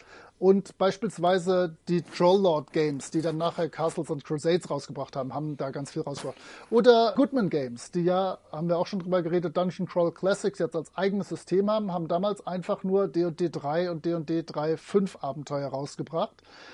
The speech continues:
All das auf Basis der O G L. Und natürlich haben dann Leute gesagt, dann kann ich auch auf Basis der O G L uralte Systeme regeltechnisch neu zusammenstellen und dann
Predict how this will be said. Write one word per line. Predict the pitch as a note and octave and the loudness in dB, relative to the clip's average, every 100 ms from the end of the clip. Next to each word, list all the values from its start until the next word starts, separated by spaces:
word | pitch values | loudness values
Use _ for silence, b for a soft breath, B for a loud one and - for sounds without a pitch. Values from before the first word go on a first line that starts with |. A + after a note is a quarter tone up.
| B B B - | B B B 0
All | G3 | 4
das | G#3 G3+ - | 4 4 0
auf | F#3+ F3 - | -4 -4 2
Basis | E3 E3+ E3 - | 4 4 0 -6
der | - D#3 - E3 | -2 -2 0 0
O | E3 | -2
G | - D3+ | 0 -2
L. | C#3 G3 B3+ B B B B | 2 0 -2 B B B B
Und | - B3 B3+ | 4 6 4
natürlich | B3+ A3+ - A3 A3 - | 0 -2 0 0 0 0
haben | F#3 G3 | 0 2
dann | F#3+ E3+ | 2 4
Leute | F3 F#3 F#3 | 2 2 0
gesagt, | D3+ - - | 0 -2 -4
dann | C3+ D#3 | -4 -2
kann | F#3 | -2
ich | G#3 | 0
auch | A3 F3+ | 0 0
auf | G3 | 0
Basis | - F3 F#3+ G3 | 2 2 2 -2
der | G3 F3 | 0 2
O | F#3 | 0
G | - F3+ | 2 0
L | F3 F3 _ - | 0 -2 _ 0
uralte | G#3+ G#3 F3+ G3+ G3+ F#3+ F3 | 4 6 4 4 6 6 4
Systeme | F3 - F3+ F3+ F#3 F#3 F3+ D#3+ | -2 0 4 4 4 2 2 2
regeltechnisch | E3 F#3 F#3+ F3 E3+ F#3 E3+ - | 0 2 2 0 -2 -2 -4 -4
neu | E3+ F3 F#3+ G3+ G3 - _ _ _ | -2 2 6 6 4 -2 _ _ _
zusammenstellen | - D#3 E3 G#3 A3+ - A3 A3+ A#3+ | -8 -2 0 0 -2 0 2 2 2
und | B3+ F#3+ F3 | -4 -6 -2
dann | F#3 F3+ F#3+ | 0 0 -4